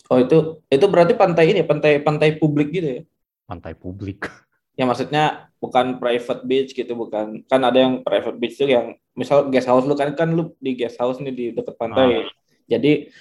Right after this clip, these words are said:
Speaker 1: si pantainya ini cuma bisa diakses orang yang tinggal di guest house lu gitu. Itu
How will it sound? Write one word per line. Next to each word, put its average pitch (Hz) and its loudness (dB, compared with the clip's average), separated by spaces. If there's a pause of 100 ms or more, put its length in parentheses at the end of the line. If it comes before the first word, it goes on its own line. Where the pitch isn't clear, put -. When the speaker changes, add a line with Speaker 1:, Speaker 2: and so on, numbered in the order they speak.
(140)
Speaker 1:
si 131 -4
pantainya 117 -2
ini 127 -4
cuma 131 -4
bisa 123 -2
diakses 113 -4
orang 120 -4
yang 127 -8
tinggal 113 -2
di 117 -4
guest 113 -4
house 113 -2
lu 120 2
gitu. 110 -6
Itu 127 2